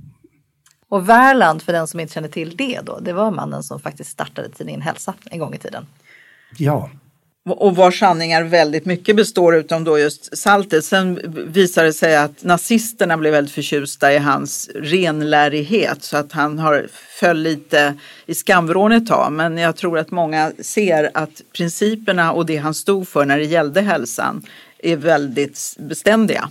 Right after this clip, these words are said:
Speaker 2: Ja, det är så.
Speaker 1: Väldigt mycket beständigt, men så får man ju naturligtvis, precis som du säger, vara ödmjuk och titta på det nya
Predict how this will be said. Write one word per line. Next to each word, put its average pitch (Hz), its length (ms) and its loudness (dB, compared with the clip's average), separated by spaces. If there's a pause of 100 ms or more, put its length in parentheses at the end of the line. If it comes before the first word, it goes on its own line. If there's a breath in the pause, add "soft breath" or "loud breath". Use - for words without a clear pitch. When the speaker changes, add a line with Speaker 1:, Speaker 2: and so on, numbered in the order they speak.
(120)
Speaker 2:
Ja, 131 200 4
det 123 100 -2
är 104 80 -6
så. - 240 -10 (480 loud breath)
Speaker 1:
Väldigt 208 300 2
mycket 226 240 0
beständigt, 175 400 -2
men 175 100 -6
så 175 100 -10
får 269 120 0
man 302 100 -2
ju 294 40 0
naturligtvis, 254 400 -4
precis 208 220 -4
som 190 120 -6
du 202 140 0
säger, 170 300 2
vara 170 220 2
ödmjuk 170 560 -2
och 160 240 -2 (480)
titta 190 260 -2
på 165 100 -2
det 151 220 -4
nya 190 480 -2